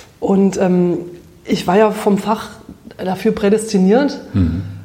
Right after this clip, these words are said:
Speaker 1: Nur war halt der Weg dann, also diese plötzliche Kehrtwende, schon extrem unverhofft, ja.
Speaker 2: Mhm.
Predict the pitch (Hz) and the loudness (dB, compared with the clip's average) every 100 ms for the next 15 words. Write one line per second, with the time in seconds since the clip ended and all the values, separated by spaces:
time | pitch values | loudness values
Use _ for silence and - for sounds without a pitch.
0 | - - 214 220 226 226 220 202 175 185 | -20 -6 0 4 4 4 4 2 -2 0
1 | 185 196 202 202 196 170 202 247 - 233 | 2 2 0 2 0 2 2 2 0 2
2 | 233 233 185 175 175 170 202 220 - 220 | 2 2 0 -2 -2 -2 0 0 0 -2
3 | 214 208 208 208 214 208 202 - 226 240 | -2 0 -2 0 0 2 0 0 2 2
4 | 214 208 - - - - - - - - | 2 -2 -8 -14 -20 -20 -20 -20 -20 -12
5 | - - 185 180 226 - - - - 143 | -12 -4 -2 2 2 0 -2 -4 -8 -8
6 | 143 226 87 80 85 | -6 -6 -4 -4 -6